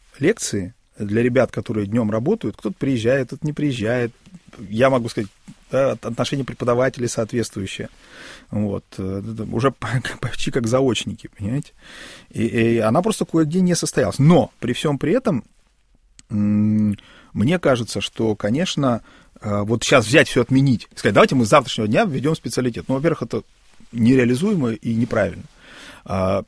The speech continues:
где это прижилось, где это дает понятный результат? Это можно сохранять. И вообще это, честно говоря, не первый, даже, может быть, не второй вопрос, потому что какую-то нужно выстроить философию вот этого российского образования, да, если мы говорим, мы должны свою систему построить. Хороший тезис, да?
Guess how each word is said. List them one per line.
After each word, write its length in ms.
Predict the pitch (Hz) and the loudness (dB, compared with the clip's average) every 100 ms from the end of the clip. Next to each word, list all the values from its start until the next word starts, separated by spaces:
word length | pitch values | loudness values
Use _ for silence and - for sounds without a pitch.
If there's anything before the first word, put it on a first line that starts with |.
| _ - | _ -12
где 600 | 110 101 101 151 170 143 | -8 -4 0 4 4 4
это 220 | 139 143 | 2 2
прижилось, 600 | - 131 127 139 117 92 | 0 0 2 2 0 -2
где 120 | 104 120 | 0 0
это 140 | 131 | 2
дает 300 | 117 131 160 | 2 2 0
понятный 520 | - 113 135 147 120 | 0 2 2 2 0
результат? 680 | 110 113 117 - 98 - - _ _ _ _ _ _ - - - - | 0 0 -2 0 -2 -2 -16 _ _ _ _ _ _ -20 -20 -20 -8
Это 380 | 117 95 117 123 | -4 -2 0 2
можно 260 | 139 135 | 2 0
сохранять. 400 | - - 131 107 | -4 -2 0 2
И 40 | 113 | 0
вообще 240 | 120 262 | 2 2
это, 180 | 233 147 | 0 0
честно 260 | 165 151 | -4 -4
говоря, 340 | 135 139 165 165 _ _ _ _ _ | 0 2 2 0 _ _ _ _ _
не 240 | - 123 131 | -2 0 0
первый, 360 | 160 170 135 | 2 2 4
даже, 220 | 117 120 117 | 2 2 0
может 180 | 123 | -2
быть, 120 | 117 120 | -2 -4
не 60 | |
второй 300 | 113 123 127 | -2 0 2
вопрос, 340 | 113 113 120 - | 0 -2 -4 -4
потому 320 | - 101 127 | -8 -4 -4
что 220 | - 117 - - - - - - - - | -4 -6 -8 -20 -20 -20 -20 -20 -20 -10
какую-то 380 | 113 - 139 120 | -6 0 0 2
нужно 300 | 123 120 117 | 0 0 -2
выстроить 360 | 131 - 101 | -2 -4 -6
философию 640 | - 107 110 156 143 98 87 _ _ - - - - | -4 -4 -2 -2 -2 -4 -10 _ _ -20 -20 -20 -10
вот 140 | 98 | -4
этого 480 | 110 104 107 104 101 | -2 0 -2 -2 -2
российского 480 | 107 - 127 - 101 | -2 -2 -4 -4 -6
образования, 580 | 95 104 113 143 254 117 | -4 -2 0 0 0 0
да, 80 | - | -2
если 140 | - | -4
мы 80 | 101 | -2
говорим, 200 | 127 156 | 0 0
мы 60 | |
должны 240 | 107 107 113 | 0 0 -2
свою 220 | - 120 | -2 -4
систему 400 | - - 117 95 | -4 -6 -4 -4
построить. 420 | - - - 85 | -6 -12 -12 -10
Хороший 280 | - 151 - | -4 -4 -2
тезис, 260 | 107 87 - | -4 -4 -6
да? 180 | 131 | -8